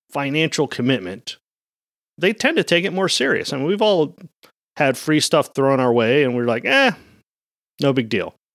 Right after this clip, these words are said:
When we make even a small, let's say, twenty dollar commitment, then we take it more serious. That's just how it works. And I know there is a bigger percentage of people that when they purchase something,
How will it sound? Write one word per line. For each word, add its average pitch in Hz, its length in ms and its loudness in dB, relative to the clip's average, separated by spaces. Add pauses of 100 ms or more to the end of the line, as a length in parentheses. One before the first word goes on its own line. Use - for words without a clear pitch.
(240)
When 190 120 4
we 190 60 2
make 175 160 -2
even 202 220 -2
a 147 40 2
small, 190 760 -2 (320)
let's 147 180 -2
say, 139 140 -2
twenty 175 320 -2
dollar 147 240 4
commitment, 135 640 -2 (720)
then 170 80 2
we 165 80 2
take 190 240 -2
it 180 40 -2
more 180 140 0
serious. - 600 -2 (580)
That's - 140 -8
just - 260 -6 (340)
how 185 320 0
it 123 140 -2
works. 131 480 -4 (720)
And 160 180 2
I 151 140 4
know 127 480 2
there 147 160 6
is 139 140 2
a 117 260 -2 (120)
bigger 156 280 2
percentage 135 580 0
of 123 120 -6
people 98 480 -2 (440)
that 135 140 0
when 147 120 -2
they 131 140 -2
purchase 185 560 0
something, 104 580 -6